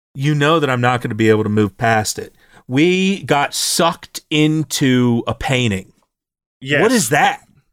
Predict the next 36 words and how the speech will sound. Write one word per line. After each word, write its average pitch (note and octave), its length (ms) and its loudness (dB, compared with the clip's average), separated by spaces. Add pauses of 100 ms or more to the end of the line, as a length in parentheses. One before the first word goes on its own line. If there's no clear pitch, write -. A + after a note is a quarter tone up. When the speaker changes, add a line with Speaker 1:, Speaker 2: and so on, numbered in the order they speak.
(540)
Speaker 1:
What F#3+ 240 2
are, C#4 120 0
is G3 400 -2
this C4+ 140 2
Super B3 440 0
Mario A3 460 2
sixty-four F3 840 -2
now? G#3+ 420 0 (1160)
Speaker 2:
Okay, F3+ 260 0
so F3 320 2 (320)
to G#3 160 0
back G#3 300 0
up G#3 180 0
slightly, D#3 540 0
in D3+ 120 -2
case D#3+ 240 -2
everyone D#3+ 440 0
else D#3 220 4
was D3+ 140 -4
confused, D3+ 520 2
we're D#3 160 -2
actually G#3+ 420 0
talking E3 420 -2
about C3+ 280 0
the B2 80 -6
game A2 280 0
now. G2+ 280 -12 (800)
In C#3+ 160 2
the D3 80 2
game, C3 320 2
we B2 80 -2
got B2 160 0
sucked B2 240 0
into A#2+ 200 0
a A2+ 60 2
painting. A2+ 500 -2